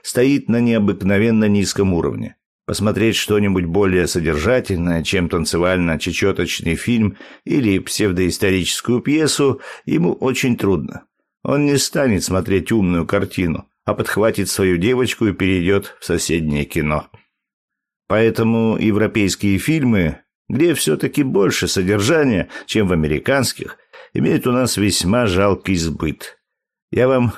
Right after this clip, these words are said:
рассказываю ужасы, но таково действительное положение вещей. Нужно много лет работы, чтобы снова вернуть американскому зрителю вкус.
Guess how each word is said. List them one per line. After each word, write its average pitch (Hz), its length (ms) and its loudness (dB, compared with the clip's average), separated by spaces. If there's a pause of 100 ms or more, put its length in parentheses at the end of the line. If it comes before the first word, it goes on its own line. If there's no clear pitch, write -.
рассказываю 104 760 2
ужасы, 87 680 0
но 147 240 0
таково 117 460 0
действительное 123 760 0
положение 98 560 0
вещей. - 640 -2 (440)
Нужно 117 440 2
много 113 380 2
лет 110 300 2
работы, 110 500 2
чтобы 110 380 0
снова 117 460 2
вернуть 110 420 2
американскому 95 800 0
зрителю 92 500 0
вкус. - 520 -6